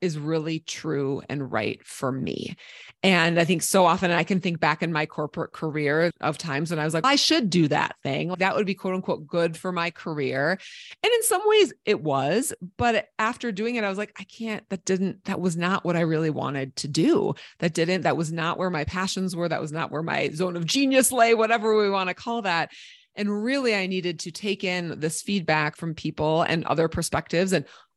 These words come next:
I had great managers on the whole as well. I say, like, people who cared about me, who were giving me really positive intentioned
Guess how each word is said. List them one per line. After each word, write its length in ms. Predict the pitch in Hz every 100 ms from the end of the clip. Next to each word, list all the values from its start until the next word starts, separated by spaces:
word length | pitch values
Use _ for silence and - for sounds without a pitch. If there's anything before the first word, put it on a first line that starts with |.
| _ -
I 60 | 269
had 240 | 330 165
great 580 | - 135 123 143 - - _ -
managers 560 | 156 117 95 90 123
on 180 | - 135
the 60 | 127
whole 320 | 135 117 123
as 140 | 151
well. 200 | 147 117
I 140 | 127 143
say, 160 | 143
like, 180 | 147 143
people 240 | 202 185
who 140 | 170 147
cared 360 | - 202 214
about 240 | 202 196 -
me, 280 | 170 160 - _ _
who 100 | 185
were 100 | 185
giving 380 | 175 190 202 190
me 200 | 175 160
really 720 | 147 156 226 233 208 185 160 - _ _ _
positive 640 | - 220 233 220 208 185 156
intentioned 880 | 175 165 - 185 185 175 160 156